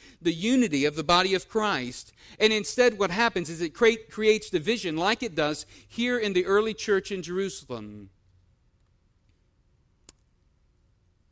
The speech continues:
My, my desire for us as a congregation for Crosspoint is that we would be a gathering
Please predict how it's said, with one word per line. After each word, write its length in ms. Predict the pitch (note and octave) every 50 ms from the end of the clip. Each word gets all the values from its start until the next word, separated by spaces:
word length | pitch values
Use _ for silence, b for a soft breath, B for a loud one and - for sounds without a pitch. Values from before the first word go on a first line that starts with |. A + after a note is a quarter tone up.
| _ _ _ _
My, 340 | C3 C#3 D3+ F#3 F#3+ D#3+ - _ _ _ _
my 200 | - D3 E3+ F3
desire 640 | C#3 B2 G#2+ A2 A2 B2+ C3+ D3 D#3+ D3 A#2+ A2+ G#2+
for 240 | - - C3 - C3+
us 220 | D3 D3+ C#3+ -
as 100 | C3 A2+
a 80 | - A#2
congregation 720 | - C3 C#3+ C#3+ C3 A#2 G#2+ B2+ C3+ D3 C#3+ - C3+ A2+
for 140 | - - A#2
Crosspoint 640 | - _ - C#3 C3+ C#3+ - - - - B2 A#2 A#2+
is 100 | B2 A#2
that 160 | D3 C3+ B2
we 160 | C#3+ D#3+ F3
would 140 | F3+ F3 C#3
be 240 | D#3+ D3+ C#3+ C#3 C3
a 80 | C3+ A#2+
gathering 680 | G#2+ A#2+ B2 B2+ C3+ C3+ B2+ A2+ A2+ A2+ A2+ A2+ G#2+